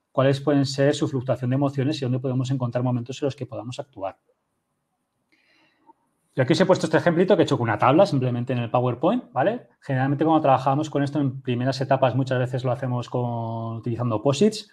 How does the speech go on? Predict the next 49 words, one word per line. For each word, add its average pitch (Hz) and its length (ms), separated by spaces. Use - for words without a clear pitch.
a 120 80
día 131 200
de 127 100
hoy 135 100
con 135 140
aplicaciones 131 540
online 127 220
porque 120 180
estamos 120 280
cada 120 240
uno 120 100
en 113 40
su 127 120
casa, 220 360
¿verdad? 160 260
Pero 123 180
lo 113 60
bueno 131 200
de 143 40
los 139 120
posits 160 240
es - 20
que 156 100
nos 131 140
permite 123 360
como 113 340
trabajar 117 340
muy 147 140
rápido 185 560
y 127 240
mover 123 300
y 135 60
quitar 151 440
etapas, 180 720
eh, 123 180
corregir, 175 600
ampliar 127 380
alguna 127 200
etapa, 185 560
¿vale? 147 320
Trabajar 120 220
de 135 60
una 135 120
manera, 131 280
digamos, 131 380
muy 123 160
iterativa 127 420
y 113 40
rápida. 104 380